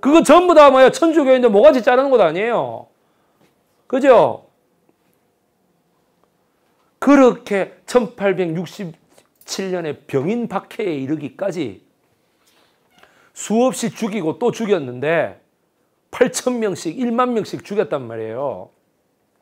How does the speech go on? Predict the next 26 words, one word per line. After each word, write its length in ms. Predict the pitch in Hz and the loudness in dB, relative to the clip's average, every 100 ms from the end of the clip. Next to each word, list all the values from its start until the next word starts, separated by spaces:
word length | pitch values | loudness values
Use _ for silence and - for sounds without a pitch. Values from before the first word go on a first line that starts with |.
| _ _ _ _ _ - | _ _ _ _ _ -2
역적의 440 | 175 180 233 180 | -2 2 2 2
죄를 260 | 160 139 147 | 0 -4 -2
몰아가지고 840 | 151 165 120 113 117 160 127 104 _ _ _ _ _ | -2 -2 -4 -8 -6 -6 -6 -12 _ _ _ _ _
죽였단 440 | - 247 233 165 | -2 0 2 0
말이야. 360 | 139 120 151 131 | -6 -6 -6 -2
전염병을 500 | 214 254 208 196 160 | 0 0 -2 -4 -4
막는 300 | 131 156 233 | -6 -6 -4
것도 220 | 196 151 | -6 -8
분수였지. 440 | 131 135 170 123 | -12 -8 -8 -8
그 120 | 120 208 | -8 -8
시체에서 640 | - 190 - 277 233 190 | -8 -12 -4 0 0 -2
전염병 440 | 180 208 180 135 | -6 -8 -10 -12
생기겠다. 680 | 120 139 104 104 101 101 104 _ _ _ _ _ _ | -12 -14 -14 -20 -20 -20 -20 _ _ _ _ _ _
안 180 | - 160 | -6 -4
그렇습니까? 580 | 175 190 170 135 - 123 _ _ _ _ _ | -4 -4 -8 -14 -16 -20 _ _ _ _ _
그 120 | 233 | -2
시체 320 | 190 226 - | 0 0 2
처리나 360 | 285 240 233 214 | 4 4 4 2
제대로 320 | 180 220 240 | 4 6 6
했겠어. 380 | 240 240 - 185 | 4 2 -2 0
다 120 | 165 | 0
강물에 380 | 175 214 226 180 | 0 -2 0 0
떨려보낸 400 | 233 202 170 180 | 0 0 -2 -4
거지. 140 | 147 | -4
그러니까 300 | 143 240 226 | 0 2 2
뭐예요? 360 | 165 185 190 | 0 -2 -2